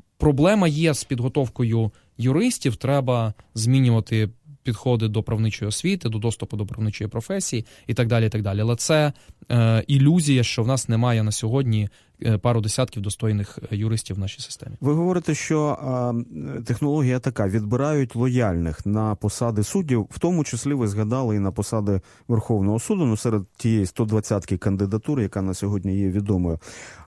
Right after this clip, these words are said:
Speaker 2: А, але ж президент зараз не призначає суддів.
Speaker 1: През-, питання, по-перше, президент призначає суддів. З-, відповідно до Конституції, це його, е, ну, тобто він своїм указом їх призначає. Питання, хто їх добирає і як. Е, тому що,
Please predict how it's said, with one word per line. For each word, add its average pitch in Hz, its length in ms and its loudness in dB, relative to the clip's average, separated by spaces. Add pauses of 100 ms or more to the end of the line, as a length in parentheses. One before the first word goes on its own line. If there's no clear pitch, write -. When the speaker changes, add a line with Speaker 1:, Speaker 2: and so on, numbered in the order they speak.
(140)
Speaker 2:
А, 110 500 0
але 117 260 0
ж - 180 -6
президент 131 420 0
зараз 113 260 0
не 120 80 0
призначає 127 520 -2
суддів. - 380 -8 (680)
Speaker 1:
През-, 123 240 -2
питання, 214 720 2 (160)
по-перше, 185 320 0
президент 151 340 0
призначає 131 460 2
суддів. - 400 -10 (160)
З-, 117 200 -2
відповідно 117 280 2
до 110 100 2
Конституції, 127 540 -2
це - 180 2
його, 123 540 2 (160)
е, - 20 2 (400)
ну, 120 120 4
тобто - 300 -10
він 139 80 4
своїм 123 240 2
указом 98 360 0
їх 104 140 -8
призначає. 101 500 -6
Питання, 151 320 0
хто 139 140 -2
їх 123 140 2
добирає 113 580 0
і 95 40 -8
як. - 220 -14 (720)
Е, 104 260 0
тому 117 200 2
що, - 180 -4